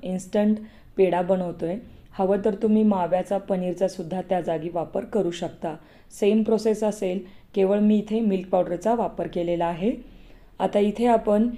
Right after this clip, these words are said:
एक कप मिल्क पावडर घेतलंय. आता एक कप म्हणजे किती? तर एक कप equal to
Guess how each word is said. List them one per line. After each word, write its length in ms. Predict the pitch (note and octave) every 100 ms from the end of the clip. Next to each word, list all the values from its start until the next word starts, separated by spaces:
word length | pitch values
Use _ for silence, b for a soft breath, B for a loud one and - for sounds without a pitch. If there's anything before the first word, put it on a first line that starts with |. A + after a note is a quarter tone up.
| B B
एक 300 | G3 G#3+ G#3+
कप 260 | A3+ A#3 G#3
मिल्क 260 | F#3+ F#3
पावडर 300 | - F#3 F3
घेतलंय. 380 | F3 F3 F3 D#3+ -
आता 200 | F#3+ F#3+ G#3 -
एक 260 | G3+ -
कप 240 | A#3 A3+ G#3
म्हणजे 240 | G3 G#3+
किती? 480 | A3 F#3+ F#3 F3 - -
तर 60 | G3 -
एक 260 | G3+ G3+ -
कप 200 | A3+ A3
equal 340 | F#3+ G3 G3 F#3
to 120 | A#3+